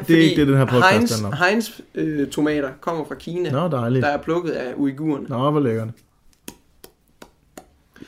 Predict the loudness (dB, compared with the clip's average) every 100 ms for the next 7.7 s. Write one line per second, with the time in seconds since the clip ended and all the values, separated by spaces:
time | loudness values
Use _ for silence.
0 | -8 0 2 4 2 2 2 2 -2 -8
1 | -10 -10 -10 -12 -16 _ _ -6 -2 -2
2 | -4 -16 -6 0 0 0 -6 -8 -4 -2
3 | 0 0 0 0 0 0 -2 -4 -8 -10
4 | -10 -8 -8 -8 -14 -20 -20 -20 _ -20
5 | _ _ _ 2 6 6 6 4 0 -4
6 | _ -12 -10 -10 -16 _ _ 0 4 8
7 | 8 6 4 4 2 2 0